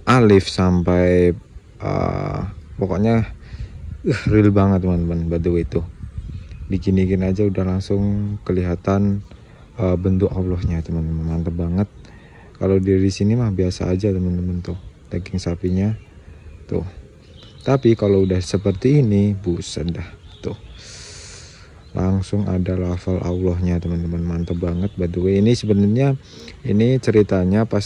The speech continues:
tadi, apa ya, pas pagi mau masak ya, teman-teman. Itu ada ibu saya mau masak, eh, dan apa ya, teman-teman, eh, membelah sebuah daging,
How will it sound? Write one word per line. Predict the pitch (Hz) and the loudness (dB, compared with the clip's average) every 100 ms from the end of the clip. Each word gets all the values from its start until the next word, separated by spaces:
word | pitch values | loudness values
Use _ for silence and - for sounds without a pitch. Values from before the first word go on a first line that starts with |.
| - | -2
tadi, | 98 92 92 92 90 90 - | 0 2 2 2 2 -2 -4
apa | 135 139 | -4 -2
ya, | 85 87 - - - - - - - - | -2 -4 -14 -20 -20 -20 -20 -20 -20 -6
pas | 101 - - - - - - - | -6 -6 -12 -12 -14 -16 -16 2
pagi | 113 107 107 131 | 2 4 4 4
mau | 110 101 98 | 2 0 0
masak | 95 95 - - | 0 -2 -2 -2
ya, | 104 107 | 0 0
teman-teman. | 92 90 98 117 120 | 0 0 -2 -2 -2
Itu | 98 98 107 98 | -4 0 2 2
ada | 92 92 92 92 92 - - - - - - - - | 2 0 0 -2 -2 -8 -20 -18 -16 -16 -18 -12 -4
ibu | 101 104 | -2 -2
saya | - 92 90 117 | 2 4 4 4
mau | 104 92 90 | 2 2 2
masak, | 90 92 120 127 - - - - | 0 0 -2 -4 -6 -20 -18 -4
eh, | 90 87 87 85 87 | 0 0 0 -2 0
dan | 92 113 120 117 117 - | 0 2 2 0 -4 -6
apa | 123 113 | 0 2
ya, | 87 | 2
teman-teman, | 87 85 85 92 - - - - - | 2 0 0 -2 -6 -14 -16 -14 -6
eh, | 101 107 107 107 107 107 110 104 - - - - | -2 0 0 0 0 0 -2 -4 -12 -20 -20 -2
membelah | 104 104 104 98 113 - | 2 6 8 8 6 0
sebuah | - 98 95 92 | -4 0 2 2
daging, | 98 92 98 110 131 | 2 0 0 -2 -2